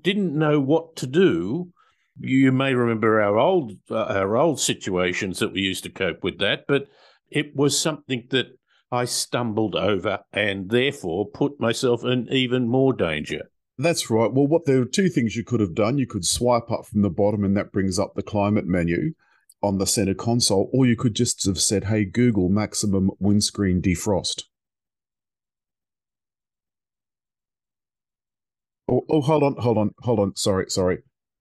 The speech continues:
Speaker 2: "Hey, Google, stop."
Speaker 1: <laughs>
Speaker 2: Sorry. Uh, I, "Hey, Google, cancel."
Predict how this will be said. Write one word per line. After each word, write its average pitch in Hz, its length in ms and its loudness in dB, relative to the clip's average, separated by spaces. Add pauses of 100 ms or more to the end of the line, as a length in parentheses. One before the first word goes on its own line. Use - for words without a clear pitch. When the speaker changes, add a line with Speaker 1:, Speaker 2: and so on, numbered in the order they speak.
(120)
Speaker 2:
"Hey, 143 140 2
Google, 135 360 4
stop." 113 440 0 (520)
Speaker 1:
<laughs> 240 340 -2
Speaker 2:
Sorry. 80 400 -4 (560)
Uh, 180 220 0 (260)
I, 135 60 0 (1120)
"Hey, 151 140 4
Google, 139 480 2
cancel." 147 540 -2